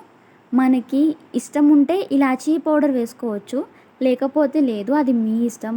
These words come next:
మాకు ఇష్టం ఉండదు కాబట్టి మేము ఇలాచీ పౌడర్ వేసుకోలేదు. ఇలాచీ పౌడర్ వేసుకుంటే చాలా టేస్ట్ వస్తుంది. ఇలాచీ పౌడర్ వేసుకొని మంచిగా ఉడికించిన ఫైవ్ మినిట్స్ తర్వాత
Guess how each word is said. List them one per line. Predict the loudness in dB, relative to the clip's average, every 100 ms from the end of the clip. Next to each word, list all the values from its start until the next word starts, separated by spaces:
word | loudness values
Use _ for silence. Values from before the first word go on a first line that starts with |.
| -4
మాకు | -2 -6
ఇష్టం | -4 0 0
ఉండదు | 0 -2 -2
కాబట్టి | -2 2 4
మేము | 4
ఇలాచీ | 2 -4 -4 -2
పౌడర్ | -2 -2 -4
వేసుకోలేదు. | -8 -8 -6 -4 -4 -4 -8 -20 -20 _ -6
ఇలాచీ | -2 -2 -2 0
పౌడర్ | 0 2 2
వేసుకుంటే | 0 -2 0 0 0
చాలా | 0 0 0
టేస్ట్ | -2 -4 -4
వస్తుంది. | -6 -6 -10 -8 -8 -10 -20 -20 _ -4
ఇలాచీ | -2 0 -2 0
పౌడర్ | 2 2 2
వేసుకొని | 0 -2 0 4 4 2 -4 _ _ _ _ -8 -4
మంచిగా | -2 -2 0 2 2
ఉడికించిన | 0 0 -2 -2 -4
ఫైవ్ | -4 -4 -2
మినిట్స్ | -2 -4 -6
తర్వాత | -6 -6 -2